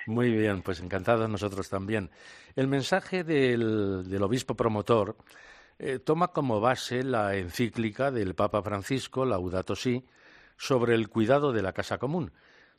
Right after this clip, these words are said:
¿También la explotación excesiva de los recursos del mar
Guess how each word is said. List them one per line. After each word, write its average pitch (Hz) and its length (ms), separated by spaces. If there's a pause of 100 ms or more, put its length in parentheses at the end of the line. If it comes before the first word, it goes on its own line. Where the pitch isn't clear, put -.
(120)
¿También 180 600
la 156 340
explotación 139 800
excesiva 143 640
de 127 120
los 113 140
recursos 120 560
del 101 200
mar 113 380